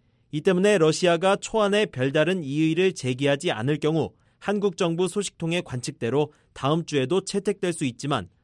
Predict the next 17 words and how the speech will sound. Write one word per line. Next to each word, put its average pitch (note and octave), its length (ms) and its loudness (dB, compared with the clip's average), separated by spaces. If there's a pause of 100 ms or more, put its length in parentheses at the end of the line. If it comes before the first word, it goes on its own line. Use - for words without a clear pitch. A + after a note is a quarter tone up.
(200)
만약 D3+ 360 0
러시아의 D3+ 520 0
추가 A3 360 -2
요구가 D3 500 0 (200)
협상에 G3 400 -2
시일이 A#3 460 -4
걸릴 C#3 320 0
만한 C3+ 280 -4
사안이라면 D#3 680 -2 (320)
실제 G3+ 400 0
채택까진 E3 720 -4 (200)
상당한 F#3+ 600 -2
시일이 G3 400 -4
걸릴 A#2+ 340 -4
수도 D#3 320 -4
있는 F3+ 300 0
상황입니다. A2 640 -6